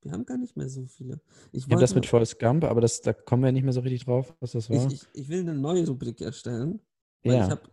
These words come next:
Speaker 1: ich, also die ist mir extrem wichtig, ähm,
Speaker 2: Okay.
Speaker 1: weil ich hab, ich hab das bei gan-, den ganzen anderen Podcast, hab ich mir das so ein bisschen angeschaut, weil die machen alle,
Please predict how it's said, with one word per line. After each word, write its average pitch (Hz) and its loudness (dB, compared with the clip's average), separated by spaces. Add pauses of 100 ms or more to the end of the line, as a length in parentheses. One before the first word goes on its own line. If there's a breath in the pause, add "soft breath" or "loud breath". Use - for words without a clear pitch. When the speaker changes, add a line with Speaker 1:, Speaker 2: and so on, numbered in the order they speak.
(120)
Speaker 1:
ich, - -12 (220)
also 131 -6
die 135 -8
ist 131 -10
mir 127 0
extrem 165 -2
wichtig, 156 -10 (640)
ähm, 131 -12
Speaker 2:
Okay. 123 -2
Speaker 1:
weil 123 -8
ich - -14
hab, 139 -10
ich - -10
hab 139 -8
das 143 -2
bei 127 6
gan-, 123 0
den 135 0
ganzen 165 -4
anderen 151 -6
Podcast, 147 -12 (760)
hab 143 -4
ich 143 -4
mir 143 -2
das 131 -6
so 131 0
ein 131 2
bisschen 123 -4
angeschaut, 151 -8 (420)
weil 139 -2
die 131 -2
machen 156 -2
alle, 160 -2